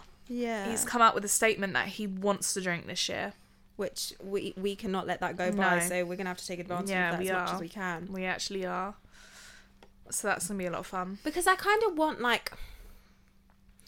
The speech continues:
Speaker 1: I want to date someone who isn't gonna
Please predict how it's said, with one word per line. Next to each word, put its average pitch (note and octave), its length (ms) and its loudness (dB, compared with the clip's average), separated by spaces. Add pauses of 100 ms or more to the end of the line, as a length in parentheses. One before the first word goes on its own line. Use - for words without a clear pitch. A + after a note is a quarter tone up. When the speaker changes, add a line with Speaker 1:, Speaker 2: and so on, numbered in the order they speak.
(400)
Speaker 1:
I A3 120 6
want D4+ 240 4
to C#4 80 -2
date B3 300 2
someone F3 520 -2 (200)
who F#3 340 -2 (1700)
isn't F#3 680 -6
gonna F3 260 -4